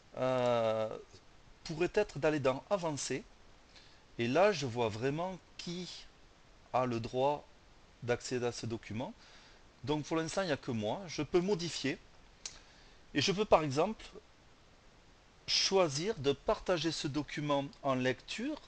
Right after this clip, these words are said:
à toutes les personnes disposant du lien. Ainsi, on me propose un lien de partage, il suffit que je copie-colle ce lien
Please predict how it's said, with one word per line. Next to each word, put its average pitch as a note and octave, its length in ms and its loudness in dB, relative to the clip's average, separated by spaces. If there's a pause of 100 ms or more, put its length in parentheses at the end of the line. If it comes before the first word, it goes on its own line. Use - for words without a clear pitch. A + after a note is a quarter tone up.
(160)
à D3 140 2 (220)
toutes - 360 -10
les D#3 140 -2
personnes G3 520 0
disposant D#3 480 -2
du E3+ 140 -2
lien. A#2 240 -2 (1800)
Ainsi, E3 580 0 (500)
on B2+ 80 6
me C#3 140 0
propose C#3 480 -2
un C3 60 2
lien A#2+ 180 -2
de A2+ 80 0
partage, D#3 640 -4 (140)
il D#3+ 120 -4
suffit D#3+ 360 -6
que D#3 120 -4
je C3 120 -4
copie-colle D3 920 -2
ce - 200 -2
lien C3 320 0